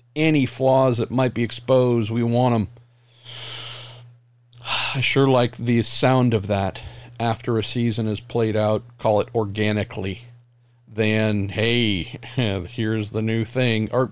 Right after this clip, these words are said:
it might not even be a front runner that has a problem, Eric. It might be a back marker whose M G U decides to go nuclear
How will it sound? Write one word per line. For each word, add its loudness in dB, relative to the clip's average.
it -2
might 0
not 4
even 0
be 2
a 2
front -2
runner 2
that 0
has 0
a -4
problem, 0
Eric. -2
It -2
might 2
be 2
a 4
back 0
marker -2
whose 0
M 0
G -2
U 2
decides 0
to -10
go 0
nuclear -2